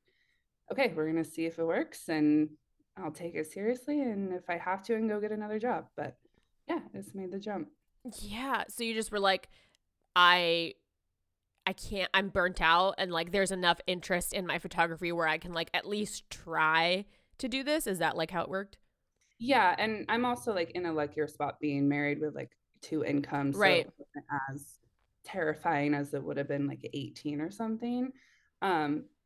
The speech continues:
Speaker 1: but yeah, I was doing photography, and then I started dipping into, like, social media marketing as well. So I had a couple clients, um, also, like, when I went full time. So I'm like, "Okay, I have, like, income coming from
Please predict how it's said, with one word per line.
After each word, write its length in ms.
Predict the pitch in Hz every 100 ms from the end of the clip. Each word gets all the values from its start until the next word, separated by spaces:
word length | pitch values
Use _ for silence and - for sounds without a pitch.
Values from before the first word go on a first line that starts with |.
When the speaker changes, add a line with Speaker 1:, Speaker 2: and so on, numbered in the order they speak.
| _ _ _
Speaker 1:
but 80 | 214
yeah, 120 | 262 185
I 100 | 175
was 140 | 196
doing 180 | 214 214
photography, 560 | 202 202 180 180 185
and 140 | 170 196
then 100 | 190
I 60 | 196
started 380 | 202 208 202
dipping 320 | 196 165 180 170
into, 160 | 156
like, 140 | 151 147
social 400 | - 156 151 156
media 280 | 156 151 143
marketing 440 | 151 135 - 143
as 160 | 135 151
well. 400 | 139 139 143 233
So 220 | 247 -
I 80 | 160
had 220 | 165 165 151
a 60 |
couple 300 | 151 151 147
clients, 640 | 151 143 139 135 127 - - _ _ _ _ _ _
um, 420 | 165 147 - - - _ _ _ _ -
also, 480 | 165 156 - 135 135
like, 340 | 151 143 131
when 140 | 147 131
I 240 | 98 110 -
went 260 | 170 127
full 160 | - 143
time. 300 | 139 147 131
So 100 | 139
I'm 40 | 170
like, 100 | 233
"Okay, 320 | 262 247 233
I 40 |
have, 180 | 233 220
like, 160 | 196 196
income 360 | 180 180 185 185
coming 320 | - 165 160
from 340 | 160 139 135